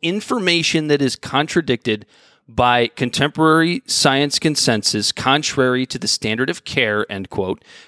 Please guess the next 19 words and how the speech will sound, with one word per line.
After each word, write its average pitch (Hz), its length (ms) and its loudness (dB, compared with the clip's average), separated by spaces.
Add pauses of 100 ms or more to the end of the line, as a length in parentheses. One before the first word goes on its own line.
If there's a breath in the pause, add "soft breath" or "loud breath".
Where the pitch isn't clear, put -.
(120)
"could 143 180 2
face 147 380 0
disciplin-, 160 800 2 (320)
disciplinary 160 760 2
action 117 460 0 (300 soft breath)
from 127 140 2
the 127 60 4
Medical 139 320 4
Board 151 220 4
of 147 80 -6
California 120 640 0
or 117 140 4
the 123 140 2
Osteopathic 123 800 0 (320)
Board, 123 420 2
Medical 131 320 4
Board 113 300 4
of 110 100 -2
California." 101 560 -6